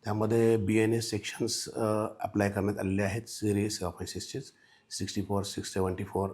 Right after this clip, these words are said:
सिक्स्टी फाय टू बीएनएस आणि त्याच्याबरोबरच पोक्सो सेक्शन सगळे अप्लाय करण्यात आलेले आहेत. त्याचबरोबर आपण ॲट्रॉसिटी ॲक्ट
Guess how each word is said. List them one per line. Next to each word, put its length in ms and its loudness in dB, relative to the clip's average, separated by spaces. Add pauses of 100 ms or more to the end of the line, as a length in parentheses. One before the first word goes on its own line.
सिक्स्टी 300 -10
फाय 180 -2
टू 260 -2 (500)
बीएनएस 560 0
आणि 320 0
त्याच्याबरोबरच 580 4
पोक्सो 340 0
सेक्शन 320 -2
सगळे 320 2
अप्लाय 320 0
करण्यात 300 0
आलेले 260 -2
आहेत. 200 -8 (600)
त्याचबरोबर 460 4
आपण 300 2 (300)
ॲट्रॉसिटी 440 2
ॲक्ट 200 8